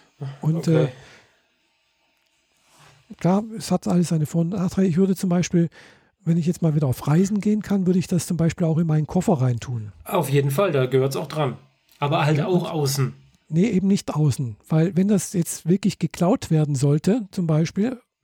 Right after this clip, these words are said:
Speaker 1: dann ist natürlich das
Speaker 2: Diebstahl,
Speaker 1: Teil,
Speaker 2: Dieb-,
Speaker 1: das
Speaker 2: Diebstahl
Speaker 1: Erste,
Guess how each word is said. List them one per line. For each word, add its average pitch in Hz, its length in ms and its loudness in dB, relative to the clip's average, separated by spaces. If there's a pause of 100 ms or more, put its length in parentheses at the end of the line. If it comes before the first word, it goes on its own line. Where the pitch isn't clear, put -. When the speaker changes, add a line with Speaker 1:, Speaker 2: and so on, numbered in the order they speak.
(720)
Speaker 1:
dann 185 360 0 (100)
ist - 200 0
natürlich 190 360 2
das 196 160 2
Speaker 2:
Diebstahl, 190 420 4
Speaker 1:
Teil, 220 100 -6 (400)
Speaker 2:
Dieb-, 196 160 -8
Speaker 1:
das - 140 -8
Speaker 2:
Diebstahl 196 420 2
Speaker 1:
Erste, 185 120 4